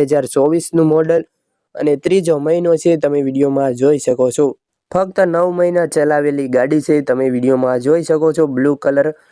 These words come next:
ટાટા Altroz વેચવાની છે. એક્સ એમ પ્લસ વર્ઝન છે. પ્યોર પેટ્રોલ એન્જિનમાં ગાડી છે. ફૂલ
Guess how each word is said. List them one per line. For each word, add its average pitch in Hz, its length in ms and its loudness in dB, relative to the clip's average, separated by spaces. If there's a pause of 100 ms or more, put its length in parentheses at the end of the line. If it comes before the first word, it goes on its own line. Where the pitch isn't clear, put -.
(280)
ટાટા 139 300 -2 (100)
Altroz 135 440 2
વેચવાની 147 500 0
છે. 151 140 -2 (120)
એક્સ 131 320 -2
એમ 131 200 0
પ્લસ 147 360 0
વર્ઝન 160 400 0
છે. 143 140 0 (580)
પ્યોર 196 260 2
પેટ્રોલ 180 460 0
એન્જિનમાં 156 600 0
ગાડી 139 280 0
છે. 135 180 0
ફૂલ 202 300 0